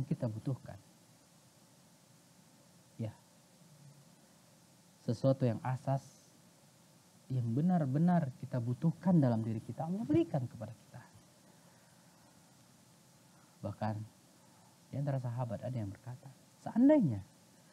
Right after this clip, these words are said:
seandainya kita hanya akan mendapatkan nikmat dari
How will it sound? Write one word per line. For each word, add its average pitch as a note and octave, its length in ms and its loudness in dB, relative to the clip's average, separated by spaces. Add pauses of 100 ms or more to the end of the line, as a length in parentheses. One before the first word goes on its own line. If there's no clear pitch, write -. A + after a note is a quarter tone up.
(180)
seandainya F#3 1300 4 (1500)
kita F3+ 240 4
hanya E3 560 4
akan D#3+ 320 2
mendapatkan B2 640 0
nikmat D3+ 480 2
dari A2+ 160 -4